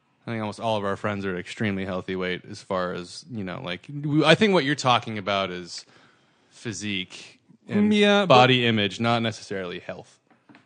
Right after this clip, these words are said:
Speaker 2: That's true.
Speaker 1: So
Speaker 2: Oh,
Speaker 1: I don't,
Speaker 2: that's
Speaker 1: I'm not
Speaker 2: very
Speaker 1: gonna name
Speaker 2: true.
Speaker 1: names. So what I'm saying is, like, what you're talking about is weight loss from an appearance standpoint and still staying healthy.
Speaker 2: Yes.
Speaker 1: And that's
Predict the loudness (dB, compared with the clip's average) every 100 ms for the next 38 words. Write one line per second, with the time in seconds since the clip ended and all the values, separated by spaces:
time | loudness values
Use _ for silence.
0 | _ _ _ _ _ _ _ -2 0 0
1 | -4 -4 -2 -2 -4 -12 2 8 8 10
2 | 6 6 6 8 10 8 6 6 6 6
3 | 4 2 -2 2 4 6 4 4 2 4
4 | 2 0 -16 -20 -10 0 2 4 6 6
5 | 4 -2 2 2 2 -2 -6 -10 -8 -10
6 | -14 -14 _ -20 -20 -14 -4 -2 0 0
7 | 0 0 -6 -6 -8 -10 -4 -4 -4 -8
8 | -10 -8 -8 -6 -6 -8 -10 -10 -10 -10
9 | -12 -10 -10 -10 -12 -18 _ _ _ _
10 | _ -16 -14 -10 -4 -2 -2 -4 -10 -16
11 | -2 2 2 -2 -14 -14